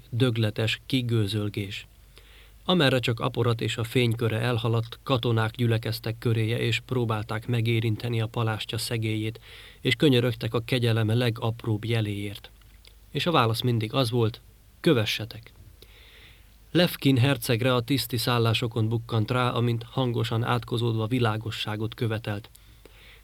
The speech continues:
A tenger nagy gyilkos szemeket meresztett a főlelkészre. "Itt van hát." Levkin szeme kékségét az anyjától örökölte, horgas orra és kancsal szeme azonban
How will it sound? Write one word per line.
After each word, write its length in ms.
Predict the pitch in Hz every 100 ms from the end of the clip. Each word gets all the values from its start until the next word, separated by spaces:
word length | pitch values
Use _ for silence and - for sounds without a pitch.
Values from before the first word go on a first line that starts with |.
| -
A 100 | 135
tenger 360 | 160 143 120
nagy 260 | 117 120 117
gyilkos 460 | 120 127 113 110 110
szemeket 460 | - 113 113 113
meresztett 520 | 110 110 107 - 113
a 60 | 113
főlelkészre. 840 | - 117 110 107 110 110 101 110 107 - - - - - - - - - -
"Itt 240 | 165 165
van 220 | 127 120 107
hát." 400 | 104 98 - - - - - - - - - -
Levkin 520 | 139 170 - - 127
szeme 360 | 131 - 143 123
kékségét 840 | 117 139 127 - 123 117 113 113
az 160 | 117 113
anyjától 540 | 135 127 113 110 117
örökölte, 680 | 127 123 113 117 113 123 120
horgas 480 | - 135 127 120 117
orra 340 | 139 120 120 117
és 220 | 117 -
kancsal 440 | - 123 113 113 110
szeme 280 | - 123
azonban 540 | 123 120 117 113 117